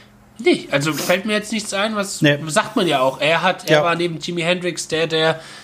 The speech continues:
Speaker 1: die Gitarre am nächsten nochmal komplett aufgeräumt
Speaker 2: Und
Speaker 1: hat.
Speaker 2: das kann man
Speaker 1: Wenn
Speaker 2: unterst-, unterstreichen, das ist auf jeden
Speaker 1: Ja,
Speaker 2: Fall so, ne?
Speaker 1: wenn,
Speaker 2: Das ist
Speaker 1: wenn du
Speaker 2: krass.
Speaker 1: echt so die, die Historie der E-Gitarre anschaust, was, überleg mal, denk mal alle
Speaker 2: Ja.
Speaker 1: da draußen nach, was, was gab's vor Van Halen, was so klingt, wie es jetzt klingt,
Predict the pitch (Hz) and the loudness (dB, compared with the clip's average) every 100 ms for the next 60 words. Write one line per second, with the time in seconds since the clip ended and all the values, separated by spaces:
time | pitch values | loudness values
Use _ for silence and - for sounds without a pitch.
0 | - 170 165 180 170 165 147 156 160 156 | -10 -4 -4 -2 -2 -2 -4 -4 -6 -6
1 | - 170 156 151 156 143 180 175 175 - | -6 -4 -4 -4 -8 -6 -2 0 -2 -6
2 | - 147 - 120 117 107 127 120 127 - | 0 0 0 -10 -8 2 4 6 4 4
3 | 143 135 131 139 139 139 135 127 120 - | 6 6 6 4 4 2 0 2 2 2
4 | 131 135 104 107 113 - 110 110 131 226 | 2 2 -2 -2 -4 -4 -2 0 4 4
5 | 120 101 90 101 185 - - - - - | 2 -2 -8 -6 -6 -8 -18 -20 -18 -4
6 | 160 190 190 - 180 170 160 160 - - | -2 0 0 0 -2 0 0 -2 -4 -4
7 | 233 214 175 156 151 170 233 - 170 139 | -2 2 2 0 -2 -2 -2 -2 -2 -2
8 | 214 - 135 - 143 170 - - - 202 | -6 -6 -6 -4 -4 -4 -8 -18 -4 0
9 | 294 302 139 139 240 240 202 233 160 147 | 0 0 -2 0 0 2 2 4 6 6
10 | 208 196 208 202 175 170 196 196 220 - | 6 2 2 -2 2 2 2 2 0 2
11 | 233 220 - - 208 196 185 175 202 185 | 2 2 -2 2 2 2 0 2 2 2
12 | 170 - 175 - 180 185 180 151 143 139 | 0 0 -2 -2 -2 0 -2 -2 0 0
13 | - - 104 104 - | -2 -8 -10 -10 -16